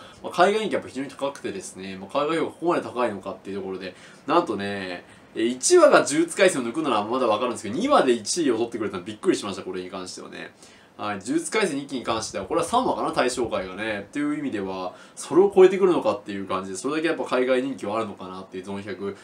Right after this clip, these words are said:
で、なんと一位獲得ということね。まあ、今期やっぱ新作は厳しいと言われてながら、やっぱゾン百と私の幸せな結婚ね、やっぱここがかなり健闘してる感じで、今んとこすでにね、あの、国内でももちろんそうなんですけど、受けてますけれどもね、海外もすごいぞというところ、おめでとうございます。はい。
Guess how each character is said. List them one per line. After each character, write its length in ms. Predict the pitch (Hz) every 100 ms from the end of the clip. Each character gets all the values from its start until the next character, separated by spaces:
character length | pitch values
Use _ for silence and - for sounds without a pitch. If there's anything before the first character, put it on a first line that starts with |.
| - -
で、 60 | 107
な 140 | 127
ん 60 | 196
と 40 |
一 320 | 196 - 185
位 60 | 127
獲 160 | 110
得 180 | 120 110
と 80 | 104
い 60 | 98
う 60 |
こ 80 | 95
と 100 | 90
ね。 340 | 104 104 101 - - -
ま 80 | 120
あ、 20 |
今 160 | 156 147
期 80 | 123
や 80 |
っ 20 | -
ぱ 180 | 104
新 200 | 101 123
作 800 | 131 123 127 127 127 127 127 127
は 80 | 127
厳 200 | 127 143
し 80 | 170
い 20 |
と 60 | 110
言 100 | 113
わ 80 | 117
れ 60 | 117
て 100 | 113
な 60 |
が 60 | 104
ら、 40 |
や 60 | 131
っ 20 |
ぱ 60 | 113
ゾ 120 | 131
ン 60 |
百 200 | 151 151
と 200 | 160 165 - - -
私 300 | - 127 143
の 100 | 135
幸 260 | 135 131
せ 120 | 135 139
な 60 |
結 180 | 135 131
婚 200 | 135 135
ね、 140 | 139
や 80 | 120
っ 40 | 101
ぱ 80 |
こ 120 | 113 131
こ 80 |
が 60 | 147
か 80 | 175
な 80 | 110
り 80 |
健 200 | - 131
闘 120 | 143 139
し 80 |
て 60 | 147
る 80 | 135
感 160 | 139
じ 80 | 127
で、 40 | 123
今 140 | 135
ん 20 |
と 60 | 135
こ 60 |
す 100 | -
で 80 | 151
に 60 | 92
ね、 180 | 90 - - - -
あ 100 | 104
の、 80 | 104
国 180 | 139 208
内 80 |
で 60 | 185
も 80 | 120
も 80 | 107
ち 100 | 113
ろ 60 |
ん 40 | 104
そ 80 |
う 20 | 104
な 40 |
ん 20 |
で 60 | 95
す 0 |
け 40 |
ど、 60 | 101
受 80 | 117
け 60 |
て 60 | 95
ま 120 | 92
す 80 | -
け 80 | 92
れ 60 |
ど 60 | 90
も 100 | 95
ね、 140 | 101 -
海 200 | 117 101
外 120 | 90
も 80 | 87
す 160 | -
ご 100 | 113
い 40 | 95
ぞ 80 | 87
と 100 | 92
い 60 |
う 20 |
と 60 | 90
こ 60 | 101
ろ、 40 |
お 40 |
め 60 | 123
で 40 |
と 80 | 117
う 20 |
ご 60 | 110
ざ 60 | 101
い 20 |
ま 0 |
す。 160 | - 95
は 260 | 104 107
い。 120 | -